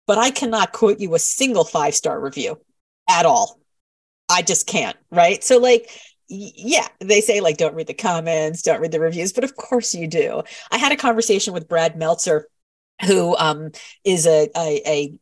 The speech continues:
multiple New York Times bestselling author of, of, of historical thrillers. And I actually happen to know him from high school. So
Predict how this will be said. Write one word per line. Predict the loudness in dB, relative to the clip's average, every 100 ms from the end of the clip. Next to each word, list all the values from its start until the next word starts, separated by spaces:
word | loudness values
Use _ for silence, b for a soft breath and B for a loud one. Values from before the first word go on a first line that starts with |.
| -20
multiple | -10 0 2 2 0 -2
New | -2 0
York | -2 -2
Times | -8 -8 -2
bestselling | -2 0 -2 -4
author | -4 -4 -2 -4 -4
of, | -6 -10
of, | -10 -10 -10 -8
of | -8 -8
historical | -10 -6 -4 0 4 4 2 -4
thrillers. | -2 -2 0 0 -2 -2
And | -4 -4
I | -2
actually | 0 0 -4 -4
happen | -4 -4
to | -6
know | -6 -6
him | -8
from | -12 -6
high | -4
school. | -2 -2 -4
So | 0 2 2